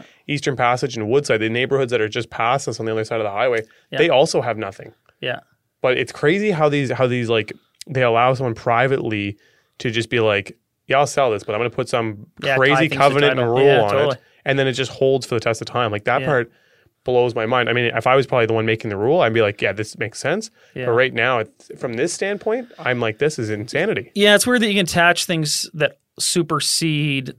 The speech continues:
Speaker 2: like, bylaws and planning rules. It, it, it seems like that wouldn't hold up push come to shove, and then it's also like, who would fight it? It's like, well, if that
Speaker 1: Yeah.
Speaker 2: person's then sold those properties multiple times, it's up to the new owners, and I would just approach the new owners and be like, "Hey,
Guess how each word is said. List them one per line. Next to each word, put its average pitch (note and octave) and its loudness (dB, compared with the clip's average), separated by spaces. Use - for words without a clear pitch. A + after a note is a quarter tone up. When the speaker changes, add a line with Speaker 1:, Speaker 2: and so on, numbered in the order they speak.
Speaker 2:
like, B2+ -6
bylaws B2 -2
and A#2 -8
planning C3 -4
rules. A#2+ -4
It, D3+ -4
it, D#3 -4
it D3+ -6
seems F#3+ -2
like E3 -2
that C3+ 0
wouldn't C#3+ -2
hold C#3 -2
up B2+ -2
push - -4
come B2+ -6
to A#2 -10
shove, C#3+ 0
and D3 0
then C3 0
it's B2+ -4
also C3 0
like, B2 -4
who - -2
would C3+ 0
fight C3+ 0
it? - -10
It's - -10
like, D3 -4
well, C#3+ 2
if C3+ -2
that D#3+ 4
Speaker 1:
Yeah. D3+ -2
Speaker 2:
person's D3 -2
then B2+ -2
sold B2 -2
those A#2+ -6
properties D#3 0
multiple C3+ -4
times, B2 -4
it's B2 -8
up C3 -8
to C#3 -4
the C3 -8
new C#3 -2
owners, B2+ -2
and B2+ -6
I G3 4
would A3 4
just E3 -4
approach D3+ 0
the D3+ -6
new E3 -2
owners D#3+ -4
and D3 -10
be C3 0
like, A2+ -4
"Hey, C#3+ 0